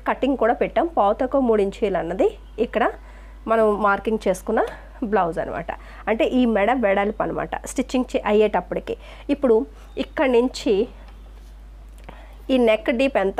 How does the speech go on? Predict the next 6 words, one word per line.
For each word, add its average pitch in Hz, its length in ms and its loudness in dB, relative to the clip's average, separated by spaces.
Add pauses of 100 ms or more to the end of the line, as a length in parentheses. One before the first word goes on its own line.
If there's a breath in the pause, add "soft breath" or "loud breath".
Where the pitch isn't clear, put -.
అన్నది 208 220 2 (100)
తెలుసుకోవాలనుకుంటే 175 920 -2
కనుక 190 180 0 (480 loud breath)
ఈ - 20 4 (140)
చివరన 254 480 2
ఉన్న 226 140 4